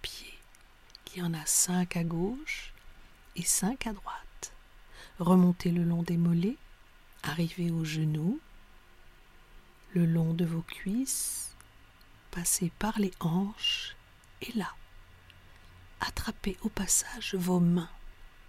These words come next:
Cinq doigts à gauche, cinq doigts à droite. Et remontez doucement le long de vos bras jusqu'à vos épaules, la gauche, la droite, et posez-vous un peu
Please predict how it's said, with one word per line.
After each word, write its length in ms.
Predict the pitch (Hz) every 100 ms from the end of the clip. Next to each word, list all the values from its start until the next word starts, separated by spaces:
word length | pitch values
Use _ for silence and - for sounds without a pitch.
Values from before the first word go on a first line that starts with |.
| - - - - -
Cinq 460 | - - 170 165
doigts 220 | 170 170 165
à 140 | 175
gauche, 760 | 165 180 202 - - - - - - - -
cinq 440 | - - 151 160
doigts 160 | 160 151 170
à 40 |
droite. 260 | - - - - - - - - - - - - -
Et 100 | 170
remontez 500 | 196 190 180 - 180
doucement 1300 | 175 214 254 269 269 262 - - - 208 202 190 190
le 100 | 196
long 160 | 180
de 120 | 175 175
vos 160 | 185
bras 320 | 170 - - - - - - - - -
jusqu'à 360 | - - -
vos 160 | 220 214
épaules, 360 | 190 180 - - - - - - - - - - - -
la 60 | -
gauche, 720 | - - - - - - - - - - - -
la 160 | 175 156
droite, 640 | - - 175 240 - - - - - - - - - - -
et 60 |
posez-vous 600 | 180 - 302 254 202 202
un 140 | 180 156 -
peu 240 | 165 180